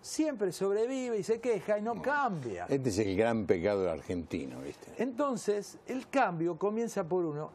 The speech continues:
Speaker 1: A mí me costó mucho darme cuenta que el problema estaba dentro mío. Me llevó años, a mí me ayudó mucho el coaching, me taladraron, ¿eh? Era una piedra.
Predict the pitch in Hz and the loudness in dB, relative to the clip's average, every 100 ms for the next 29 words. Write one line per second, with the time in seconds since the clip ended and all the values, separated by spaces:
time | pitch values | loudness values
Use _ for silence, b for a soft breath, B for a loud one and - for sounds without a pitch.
0 | - 240 320 269 190 180 - 214 220 247 | 0 0 2 0 0 0 2 2 2 -2
1 | 185 190 190 185 202 226 175 143 151 190 | -2 -4 -2 -2 -2 -2 -2 -2 -2 -2
2 | 160 - 147 139 127 117 92 82 90 - | -4 -4 -4 -4 -6 -6 -8 -12 -16 -20
3 | - - - - - - - B B B | -20 -20 -20 -20 -20 -20 -20 B B B
4 | B B B 165 160 240 240 165 160 247 | B B B -4 -2 0 0 0 -2 0
5 | 233 170 190 202 180 180 196 254 202 190 | 0 0 0 0 0 0 0 -2 -2 -2
6 | 175 175 233 226 208 254 233 147 120 139 | -2 2 4 4 2 2 2 2 -2 -2
7 | 180 196 208 208 - 208 135 107 90 | -2 -2 0 0 2 0 0 -4 -8